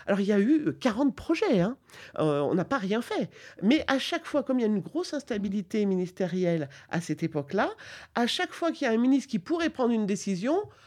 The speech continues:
hop, euh, l'Assemblée, euh, décide de défaire le gouvernement, un autre ministre arrive et un autre projet part. Donc, il y a eu quarante projets, mais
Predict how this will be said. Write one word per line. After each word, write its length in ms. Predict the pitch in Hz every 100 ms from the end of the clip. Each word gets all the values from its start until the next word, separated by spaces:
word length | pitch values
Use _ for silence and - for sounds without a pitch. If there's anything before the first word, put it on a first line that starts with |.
| - -
hop, 340 | 247 277 - - -
euh, 180 | 175 175
l'Assemblée, 720 | 202 - 262 233 226 233 214 - -
euh, 160 | 160 160
décide 480 | 170 208 - 240 180
de 340 | 175 165 160
défaire 320 | 160 202 208
le 120 | 180
gouvernement, 640 | 160 175 151 160 170 247 254
un 140 | 196
autre 240 | 196 -
ministre 360 | 190 196 185 -
arrive 320 | 147 202 254
et 20 |
un 140 | 180 165
autre 120 | 185
projet 360 | - 165 165 156 -
part. 240 | - - - - - -
Donc, 240 | 339 339
il 20 |
y 40 | 285
a 20 |
eu 160 | 294 294
quarante 340 | 339 302 294
projets, 500 | - 240 190 180 - _ - - - - -
mais 400 | 214 254 320